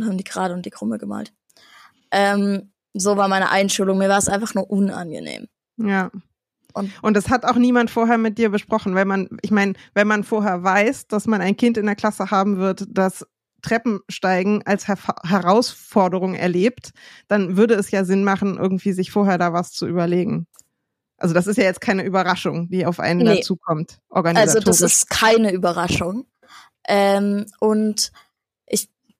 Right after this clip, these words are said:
Speaker 1: mit mir persönlich wurde auf jeden Fall nichts besprochen. Ich weiß nicht, ob's
Speaker 2: Hm.
Speaker 1: mit meinen Eltern besprochen wurde, aber ich glaube nicht. Aber
Speaker 2: Hm.
Speaker 1: mit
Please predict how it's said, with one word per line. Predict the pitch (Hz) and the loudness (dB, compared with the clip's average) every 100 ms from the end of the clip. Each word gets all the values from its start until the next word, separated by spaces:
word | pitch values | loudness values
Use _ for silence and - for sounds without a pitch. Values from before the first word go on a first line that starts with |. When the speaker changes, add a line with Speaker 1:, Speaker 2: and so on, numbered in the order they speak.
| _ _ _ _ _ _ _ - | _ _ _ _ _ _ _ 0
Speaker 1:
mit | 220 208 220 | 0 2 2
mir | 247 339 392 494 539 539 - | 2 4 2 -2 -6 -12 -2
persönlich | 247 214 262 277 277 - | 0 2 2 2 -2 -2
wurde | 220 220 214 196 | 0 2 2 0
auf | 196 196 | -2 -2
jeden | 208 202 | -2 -2
Fall | 196 185 | -4 -6
nichts | 180 - | -8 -10
besprochen. | 214 - - - - - _ | -12 -12 -16 -18 -20 -20 _
Ich | 220 - | -4 2
weiß | 233 247 | 2 2
nicht, | 240 | 0
ob's | 208 | 2
Speaker 2:
Hm. | 196 | 2
Speaker 1:
mit | 190 | 2
meinen | 190 | 0
Eltern | - 220 285 277 | -2 -2 -2 -4
besprochen | 285 - 285 302 | -4 -6 -6 -4
wurde, | 302 311 359 - - - - - | -2 -2 -4 -8 -20 -20 -20 -8
aber | 202 208 | -2 2
ich | - - | 0 2
glaube | 208 208 202 196 | 2 4 2 -2
nicht. | 185 190 - - _ _ | -4 -6 -6 -8 _ _
Aber | 202 196 | 0 2
Speaker 2:
Hm. | 190 190 | 2 2
Speaker 1:
mit | 196 | -2